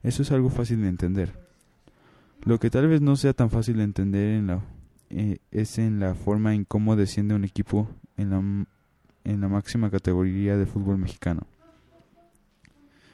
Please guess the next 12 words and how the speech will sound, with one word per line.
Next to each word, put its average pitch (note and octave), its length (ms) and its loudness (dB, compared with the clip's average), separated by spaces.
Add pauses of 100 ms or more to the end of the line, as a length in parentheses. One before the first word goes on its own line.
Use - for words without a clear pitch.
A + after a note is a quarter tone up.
Existe C3 440 2
en D#3+ 60 4
la B2 100 4
Primera A2 280 4
División G#2+ 400 2
de A2 80 0
México G#2 400 -2
una G#2+ 220 2
tabla G#2+ 240 0
de G#2 80 2
cociente F#2+ 500 -4
que F#2 220 -6